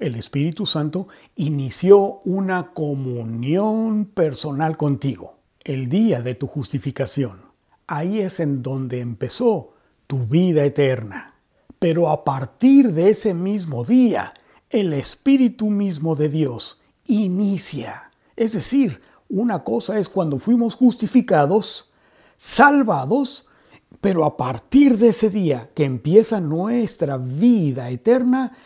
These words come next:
también inicia un proceso aquí en la tierra, en el cual se conoce como el proceso de santificación. Pero en este proceso, como la palabra misma lo dice, empezamos a ser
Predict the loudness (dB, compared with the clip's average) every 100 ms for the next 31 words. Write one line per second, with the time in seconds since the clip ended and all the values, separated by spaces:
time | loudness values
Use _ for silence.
0 | _ -6 -4 0 0 0 0 -2 -2 0
1 | 0 -2 0 0 0 -8 -2 8 8 8
2 | -4 -6 _ -8 -8 -6 -4 -4 0 0
3 | 2 -2 -4 -20 -20 -10 -6 -6 -4 0
4 | 0 0 0 -2 -4 -2 0 0 0 -4
5 | -4 -6 -2 -2 -2 -2 -4 -4 -4 -4
6 | -6 -8 -12 -20 -16 -4 -2 0 2 2
7 | 2 0 0 -2 0 0 0 2 4 4
8 | 2 0 -2 -4 -4 -4 -2 0 2 4
9 | 2 0 -2 0 2 4 4 4 2 0
10 | -4 -20 -4 0 0 0 -4 -2 -2 -2
11 | -4 -2 0 0